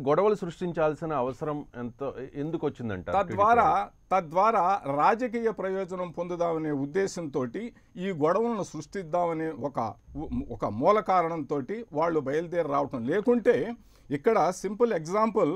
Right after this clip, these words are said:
Speaker 2: తెనాలి ఎమ్మెల్యే, ఎక్స్ ఎమ్మెల్యే ఆలపాటి రాజా చదలవాడ, ప్రకాశం జిల్లా చదలవాడ గ్రామానికి పోవాల్సిన అవసరమేమీ లేదు. అది కూడా గాక తనతో పాటు ఒక రెండు మూడు వందల కార్యకర్తల్ని,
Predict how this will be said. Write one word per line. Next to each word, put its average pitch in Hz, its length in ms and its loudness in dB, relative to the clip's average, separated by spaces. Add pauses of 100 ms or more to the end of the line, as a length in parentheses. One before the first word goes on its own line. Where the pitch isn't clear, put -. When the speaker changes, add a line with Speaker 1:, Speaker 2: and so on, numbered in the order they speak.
(920)
Speaker 2:
తెనాలి 233 520 6
ఎమ్మెల్యే, 202 500 0
ఎక్స్ 170 300 0
ఎమ్మెల్యే 208 540 2 (100)
ఆలపాటి 233 540 2
రాజా 175 600 2 (100)
చదలవాడ, 233 520 4
ప్రకాశం 220 600 0
జిల్లా 208 280 0
చదలవాడ 233 580 0
గ్రామానికి 190 460 -2
పోవాల్సిన 165 600 -2
అవసరమేమీ 190 540 0
లేదు. 147 300 0 (760)
అది 220 260 4
కూడా 196 220 6
గాక 170 320 2 (540)
తనతో 220 420 6
పాటు 208 340 4 (200)
ఒక 170 120 0
రెండు 202 400 4
మూడు 208 240 2
వందల 185 280 0
కార్యకర్తల్ని, 185 1000 -2